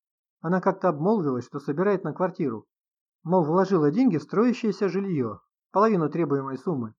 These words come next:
но надо внести ещё половину. Это же огромные деньжищи. Квартира-то в Москве. Ого, присвистнул Артём. А у меня она денег не просила. Столько не просила.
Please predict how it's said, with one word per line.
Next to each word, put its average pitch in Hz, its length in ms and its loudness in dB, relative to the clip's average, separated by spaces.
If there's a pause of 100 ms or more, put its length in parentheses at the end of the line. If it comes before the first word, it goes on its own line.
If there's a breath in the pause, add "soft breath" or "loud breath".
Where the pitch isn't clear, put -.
но 127 120 -8
надо 226 240 4
внести 233 340 0
ещё 190 280 -2
половину. 139 500 -4 (540)
Это 143 220 -6
же 151 120 2
огромные 160 460 2
деньжищи. 147 600 -4 (440)
Квартира-то 165 560 0
в 123 40 -6
Москве. 170 560 0 (720)
Ого, 165 760 2
присвистнул 147 500 -8
Артём. 135 400 -6 (500)
А 131 140 -14
у 131 60 -14
меня 170 260 0
она 214 140 2
денег 151 320 -2
не 131 100 -6
просила. 147 560 -4 (560)
Столько 190 380 -2
не 131 100 -4
просила. 151 480 -4